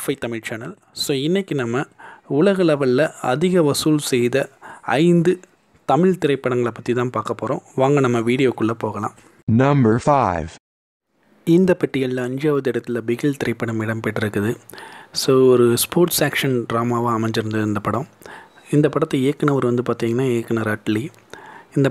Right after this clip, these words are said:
Speaker 1: படத்துல வந்து விஜய், நயன்தாரா, ஜாக்கி ஷெரஃப் இவங்கெல்லாம் வந்து முதன்மையான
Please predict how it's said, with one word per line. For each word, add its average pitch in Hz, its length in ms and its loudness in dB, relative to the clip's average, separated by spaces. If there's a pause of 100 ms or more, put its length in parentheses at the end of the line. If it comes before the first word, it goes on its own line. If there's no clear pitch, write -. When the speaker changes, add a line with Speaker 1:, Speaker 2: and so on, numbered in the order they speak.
Speaker 1:
படத்துல 143 260 0
வந்து 123 260 2
விஜய், 127 400 0
நயன்தாரா, 120 560 -2 (140)
ஜாக்கி 120 300 -2 (120)
ஷெரஃப் 117 300 -2 (120)
இவங்கெல்லாம் 123 340 2
வந்து 117 220 2
முதன்மையான 120 560 0